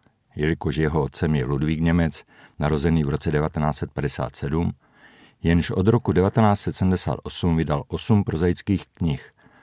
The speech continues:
a dlouhá léta byl ředitelem brněnského studia Českého rozhlasu.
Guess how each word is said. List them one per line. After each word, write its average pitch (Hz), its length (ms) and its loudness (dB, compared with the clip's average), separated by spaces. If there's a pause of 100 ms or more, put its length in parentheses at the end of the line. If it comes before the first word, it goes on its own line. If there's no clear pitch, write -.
(160)
a - 120 -8
dlouhá 98 380 4
léta 71 400 0
byl 78 220 0
ředitelem 80 520 0
brněnského 73 480 0
studia 69 380 0
Českého 73 560 -2
rozhlasu. 69 520 -6